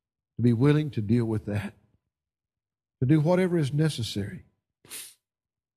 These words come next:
that we can take of this bread and remember him with nothing in our lives that's going to separate us from him. Our worthiness is all in Christ this evening.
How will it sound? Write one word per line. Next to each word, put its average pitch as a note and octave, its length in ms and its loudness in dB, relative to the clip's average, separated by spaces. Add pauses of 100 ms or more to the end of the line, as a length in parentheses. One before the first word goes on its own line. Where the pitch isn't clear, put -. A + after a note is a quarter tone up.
(460)
that D3+ 80 2
we D#3+ 160 6
can D3+ 180 -4
take F3 240 4
of C3+ 100 -2
this C#3 160 0
bread D#3+ 360 2
and B2 340 -2 (1160)
remember C#3 380 2
him A2+ 480 -2 (2250)
with G2+ 160 -4
nothing B2+ 340 0
in A#2 80 2
our G#2+ 120 2
lives A2+ 400 0
that's G2+ 120 -6
going A2+ 220 -2
to F#2 100 -4
separate F#2+ 380 -2
us F2+ 100 -6
from F#2 300 -6
him. F2 200 -12 (1000)
Our C3+ 140 4
worthiness C3 540 0
is G2 100 0
all A#2 240 0
in A#2+ 120 -2
Christ A#2 420 -2
this - 180 -6
evening. G2+ 420 -2